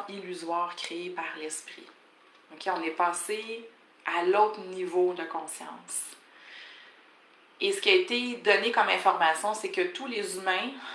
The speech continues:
qui vont être engagés dans ce processus-là, c'est un processus qui est irréversible. Ok ? C'est comme, dès qu'on met le, le pied sur ce chemin-là, dès qu'on commence à intégrer le nouvel humain, euh, il n'y aura plus de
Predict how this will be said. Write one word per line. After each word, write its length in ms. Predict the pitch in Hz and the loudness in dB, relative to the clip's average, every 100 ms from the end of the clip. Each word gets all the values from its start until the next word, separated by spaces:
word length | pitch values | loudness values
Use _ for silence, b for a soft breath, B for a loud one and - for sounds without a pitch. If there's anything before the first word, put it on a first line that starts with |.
| B B B - | B B B -12
qui 160 | 214 | -6
vont 160 | 190 185 | 2 6
être 200 | 180 180 | 6 4
engagés 680 | 214 240 233 220 202 190 208 | 2 2 0 -2 -2 -2 -4
dans 140 | 170 | -6
ce 140 | - | -6
processus-là, 800 | 180 - 214 208 180 180 - 185 | -8 -6 -8 -6 -8 -8 -10 -8
c'est 220 | 190 - 170 | -8 -8 -8
un 60 | |
processus 680 | 160 - 175 165 165 196 - | -8 -6 -6 -6 -8 -8 -10
qui 340 | - 170 170 | -8 -10 -8
est 60 | 185 | -8
irréversible. 580 | 180 165 156 - - - - - | -6 -4 -6 -6 -10 -12 -18 -20
Ok ? 200 | - 175 | -10 -8
C'est 140 | - 165 | -6 -2
comme, 280 | 175 170 165 B B B B - - | -2 -4 -10 B B B B -8 0
dès 120 | 196 | 4
qu'on 200 | 208 180 | 4 2
met 160 | 180 | 0
le, 320 | 196 165 - 165 | 2 2 0 -2
le 80 | |
pied 640 | 156 - - 220 240 214 - | -4 -6 -8 -4 -4 -4 -10
sur 180 | - 165 | -8 -6
ce 200 | - 156 | -4 0
chemin-là, 920 | - - 208 208 180 160 160 170 190 | 0 0 -2 -2 -4 -4 -2 0 0
dès 100 | 175 | 0
qu'on 180 | 160 160 - | 2 2 2
commence 420 | 226 214 202 196 | 2 2 0 0
à 60 | 175 | -2
intégrer 460 | 165 175 170 180 | -2 -2 -2 -2
le 120 | 180 160 | -2 -4
nouvel 260 | 160 160 160 | -6 -6 -6
humain, 340 | 156 151 170 196 B B B B 151 | -6 -6 -6 -10 B B B B -10
euh, 280 | 151 147 147 143 - - - | -8 -6 -8 -12 -20 -20 -8
il 60 | 165 | -4
n'y 60 | |
aura 180 | 165 160 | -2 -2
plus 240 | - 214 202 | -4 -8 -6
de 160 | 165 | -4